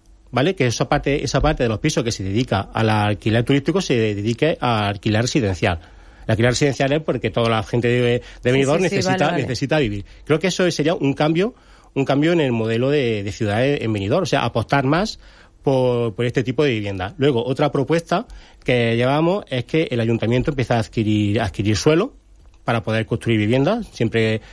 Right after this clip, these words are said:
Speaker 1: claro, con convenios con la Comunidad Valenciana, por supuesto. Eh, hace poco, mm, salió una noticia de que la Sareb, que es el banco malo,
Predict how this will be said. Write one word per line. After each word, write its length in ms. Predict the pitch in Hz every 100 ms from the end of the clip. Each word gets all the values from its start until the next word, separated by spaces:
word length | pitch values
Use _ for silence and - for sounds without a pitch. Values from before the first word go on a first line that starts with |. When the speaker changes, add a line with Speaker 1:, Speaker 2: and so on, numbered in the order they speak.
| - -
Speaker 1:
claro, 200 | 147 120
con 140 | 113
convenios 360 | 107 110 110 -
con 120 | 110
la 380 | 107 104 101 -
Comunidad 280 | 107 107 104
Valenciana, 420 | 98 98 139 175
por 160 | 127
supuesto. 480 | 117 110 156 - 214 - - - - - - -
Eh, 520 | 131 127 120 113 117
hace 280 | 135 151 165
poco, 520 | 170 175 175 185 220 190
mm, 280 | 127 120 113
salió 240 | 117 127
una 80 | 139
noticia 480 | 131 156 151 165 170
de 160 | 139
que 140 | - 110
la 100 | 104
Sareb, 400 | 117 120 143 -
que 120 | 131
es 40 |
el 80 | 120
banco 280 | 113 107 117
malo, 320 | 151 160